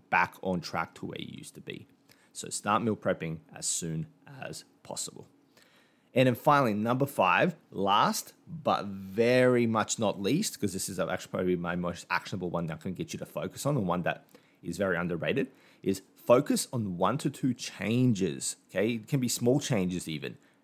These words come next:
at a time to build up your momentum. P-, so many people bite off more than they can chew, you know, to use a cliche. That's not the way to go about it for most people, especially if you're struggling to get back on track.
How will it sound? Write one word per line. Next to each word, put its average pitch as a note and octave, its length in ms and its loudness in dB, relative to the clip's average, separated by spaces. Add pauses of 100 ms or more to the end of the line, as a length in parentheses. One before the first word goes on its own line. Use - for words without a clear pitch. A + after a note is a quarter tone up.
(140)
at G#2+ 100 4
a A#2 60 4
time G2+ 560 0 (360)
to - 100 -10
build F#2+ 320 -2
up F2+ 200 2 (200)
your E2 340 -2 (140)
momentum. D#2+ 540 -8 (680)
P-, C3 120 -4
so E3 120 2
many F3 100 4
people C#3+ 320 2
bite G2+ 360 4
off G2+ 120 0
more F#2+ 140 0
than F2 120 0
they D#2 80 -2
can - 120 -10
chew, E2+ 300 -6 (240)
you - 80 -10
know, E2+ 160 -4 (340)
to - 100 -16
use D#2+ 140 -8
a - 60 -14
cliche. E2 460 -4 (680)
That's G#2 240 2
not C3 140 -2
the A#2+ 80 0
way F2+ 160 4
to F#2 80 -4
go E2 120 -4
about D#2+ 260 -4
it E2+ 60 -10
for F2 100 -14
most E2+ 220 -14
people, - 200 -8
especially - 320 -6
if D#3 60 -8
you're B2+ 60 -2
struggling G#2 300 0
to F#2 80 -10
get - 140 -8
back - 200 -10
on - 80 -14
track. - 440 -12